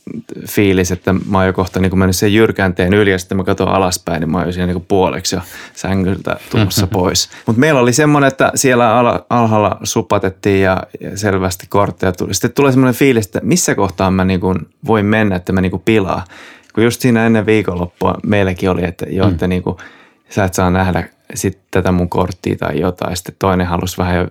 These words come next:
Speaker 1: niinku vilauttaa sitä ko-, korttia,
Speaker 2: Mm-hmm.
Speaker 1: että oli kauhean jännitys päällä. Ja sitten jos mä olin niinku vähän nähnyt, toisella oli hirveä pettymys tällä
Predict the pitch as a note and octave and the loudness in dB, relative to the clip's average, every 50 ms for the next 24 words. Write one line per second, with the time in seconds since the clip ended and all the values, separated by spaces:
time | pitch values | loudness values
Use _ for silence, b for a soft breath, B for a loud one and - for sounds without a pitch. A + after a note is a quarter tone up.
0 | _ _ _ - - G2+ F#2 G2 F2+ G2+ G#2+ G2+ G2+ F#2+ F2+ D#2+ D#2 - - - | _ _ _ -8 -6 -4 -4 -2 0 2 4 4 4 2 0 -2 -4 -6 -6 -6
1 | E2 F#2 - - - - G2+ F#2 F2+ C#3 A#2 - - B2 G#2+ G2 - B2+ C3+ C#3 | -6 -4 -4 -6 -2 0 2 4 4 4 2 2 2 2 2 0 0 0 0 2
2 | A2+ G#2 F#2+ - - G2+ G2 F#2+ - G#2+ G#2 G2+ F#2+ F#2+ G2 F#2+ F#2+ F#2+ F#2+ F2+ | 2 2 2 2 0 0 0 0 0 2 2 4 4 4 2 2 2 0 -2 -4
3 | F#2 F2+ - - F#2+ F#2+ F#2 F2 E2 - E2 F2 F#2+ - - - - A2+ - A#2+ | -8 -10 -6 -4 -4 -2 -2 -4 -4 -6 -6 -8 -10 -8 -6 -4 -4 0 2 2
4 | A2+ - - A2+ G#2+ G#2+ G#2 G2 G#2+ G2+ A#2 A#2 A2 G#2 G#2+ G#2+ G#2 G#2 G2+ F#2 | 2 4 4 2 2 2 2 2 2 2 4 4 4 4 4 4 4 2 2 0
5 | - _ _ _ _ _ - - B2+ B2+ A2 A2+ A2 A2 A2 G2 G2+ C#3 C3+ A2+ | -2 _ _ _ _ _ 0 2 2 4 4 4 4 2 2 2 2 2 4 4
6 | G#2 F#2+ F2 D2+ E2+ F#2 - G2 F#2 F2+ _ - - F2 E2 E2+ - - - F#2 | 2 2 0 -2 -4 -2 -2 -2 -2 -2 _ -6 -4 -4 -4 -4 -4 -4 -4 -4
7 | F2 F2 | -4 -4